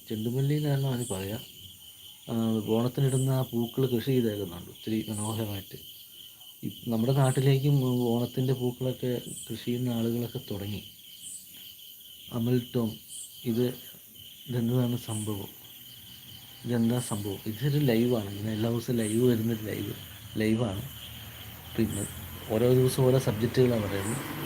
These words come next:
ഇന്ന് ഓണത്തെക്കുറിച്ച് ഇങ്ങനെ പറഞ്ഞു പോകുന്നു. അതുപോലെ തന്നെ ചാനലിൻ്റെ വിവരങ്ങളെപ്പറ്റി, ചാനലിൽ ഒരു ലക്ഷം വാ-, ആളുകൾ കണ്ടു, ഈ ചാനലിൽ ഒരു ലക്ഷം ആളുകൾ കയറി ഇറങ്ങി നമ്മുടെ വീഡിയോസ് എല്ലാം കണ്ടു എന്ന് പറ-, പറഞ്ഞു വരികയായിരുന്നു.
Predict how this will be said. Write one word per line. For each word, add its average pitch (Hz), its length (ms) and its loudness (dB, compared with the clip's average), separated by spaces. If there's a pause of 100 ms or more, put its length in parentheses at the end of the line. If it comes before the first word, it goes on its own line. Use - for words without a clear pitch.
(120)
ഇന്ന് 113 220 2 (880)
ഓണത്തെക്കുറിച്ച് 120 560 0
ഇങ്ങനെ 117 220 2
പറഞ്ഞു 107 320 0
പോകുന്നു. 104 280 0 (160)
അതുപോലെ 101 320 -4
തന്നെ 113 200 2
ചാനലിൻ്റെ 110 500 2
വിവരങ്ങളെപ്പറ്റി, 107 760 -2 (840)
ചാനലിൽ 120 520 2 (380)
ഒരു 120 160 6
ലക്ഷം 131 280 4 (480)
വാ-, 113 100 6 (280)
ആളുകൾ 120 260 6 (160)
കണ്ടു, 107 260 2 (220)
ഈ - 20 0 (120)
ചാനലിൽ 110 400 2 (100)
ഒരു 110 100 2 (100)
ലക്ഷം 120 340 0
ആളുകൾ 113 240 2 (120)
കയറി 110 340 2
ഇറങ്ങി 110 260 0 (1160)
നമ്മുടെ 135 300 8
വീഡിയോസ് 131 420 6
എല്ലാം 113 280 4
കണ്ടു 101 260 -6
എന്ന് 110 140 -2
പറ-, 101 260 -2
പറഞ്ഞു 107 280 -2
വരികയായിരുന്നു. 101 500 -2